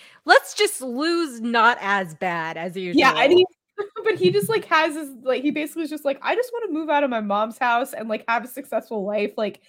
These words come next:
Speaker 2: can we please just win, like, a couple of times so that I can get paid and, like, <laughs> really start my life?"
Speaker 1: He was so sad.
Speaker 2: It
Speaker 1: Yeah,
Speaker 2: was really
Speaker 1: and
Speaker 2: sad, but he was very funny and he played into it so well.
Speaker 1: Yeah.
Speaker 2: And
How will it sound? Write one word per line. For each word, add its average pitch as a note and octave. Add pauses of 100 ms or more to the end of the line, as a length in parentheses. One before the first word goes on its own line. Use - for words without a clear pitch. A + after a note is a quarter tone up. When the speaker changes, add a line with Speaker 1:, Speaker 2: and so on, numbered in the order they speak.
(200)
Speaker 2:
can F#4
we A#4+
please D4
just D4
win, A3
like, G#3+
a G#3+
couple G#3
of G#3+
times G#3 (220)
so A3+
that A#3+
I C#4+
can C#4+
get C4
paid G#3+ (300)
and, B3+
like, D4 (340)
<laughs> F4
really B3+
start C4
my C#4 (100)
life?" A3
Speaker 1:
He A#3
was B3+
so -
sad. - (760)
Speaker 2:
It G#4+
Speaker 1:
Yeah, G#4+
Speaker 2:
was G#4+
really A#4
Speaker 1:
and B3+
Speaker 2:
sad, D#4
but F4
he E4+
was F4+
very F#4+
funny C#4+
and B3
he C#4+
played D4+
into A3+
it A#3+
so G#3
well. F3+ (340)
Speaker 1:
Yeah. A#3
Speaker 2:
And A3+